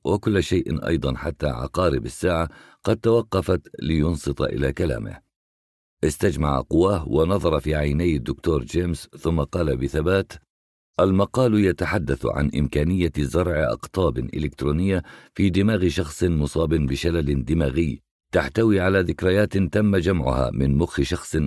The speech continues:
آخر، مما يسمح له بالاستفادة من تدريب لم ينله من قبل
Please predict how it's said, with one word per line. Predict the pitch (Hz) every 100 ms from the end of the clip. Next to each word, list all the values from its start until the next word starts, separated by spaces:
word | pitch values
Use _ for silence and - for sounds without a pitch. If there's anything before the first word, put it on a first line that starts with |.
| -
آخر، | 85 69 62 62 - - - -
مما | 80 78
يسمح | 87 - 87 76
له | 90 90 80
بالاستفادة | 85 - - 85 98 73 69 65
من | 71 73
تدريب | 71 69 101 87
لم | 87 73 95
ينله | 90 92 101 80 87
من | 85 76
قبل | - 85 67